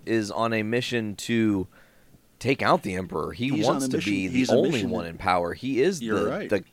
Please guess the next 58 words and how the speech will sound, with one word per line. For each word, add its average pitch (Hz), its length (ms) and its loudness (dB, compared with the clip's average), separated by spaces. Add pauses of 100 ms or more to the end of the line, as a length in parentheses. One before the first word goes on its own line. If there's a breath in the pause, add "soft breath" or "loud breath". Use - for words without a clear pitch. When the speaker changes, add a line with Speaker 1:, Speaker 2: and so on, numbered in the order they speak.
Speaker 1:
top 95 300 2
honcho, 101 460 -2
and 95 120 -6
no 104 140 0
one 151 200 0
is 92 120 -6
gonna 92 260 -4
Speaker 2:
You're 117 140 2
Speaker 1:
lay. 110 100 4
Speaker 2:
right. 92 280 0 (260 loud breath)
Speaker 1:
"I - 80 2
don't 151 140 4
Speaker 2:
He's 117 80 0
Speaker 1:
care 175 160 6
if 160 120 -4
you're 101 120 -2
the 87 140 -4
Emperor. 85 380 -4
I'm 110 140 -2
gonna 147 160 -2
kill 143 240 2
you 147 180 -4
too." - 340 -2 (240)
Speaker 2:
He 120 300 2
d-, 117 240 -2
he 120 240 2
is 185 160 2
like 110 200 0
that 101 200 -2
until 107 380 -2
he 104 240 -4
meets 120 260 -2
the 113 100 -4
Emperor 104 360 -2
within 107 240 -6
the 101 80 -6
first - 320 -6
two 117 120 -2
minutes 107 240 -6
of 95 60 -10
the 98 60 -10
movie. 147 480 -6
<laughs> - 40 -20 (680 soft breath)
And 110 140 0
then 117 160 2
all 113 100 2
of 110 60 0
a 107 40 -2
sudden 110 280 0
he's 107 160 -4
like, 110 160 -4
"Oh, 180 140 0
you 117 120 2
can't 110 200 -6
be 107 80 -4
power? 127 360 -2
Oh, 151 140 -2
well, 123 340 -2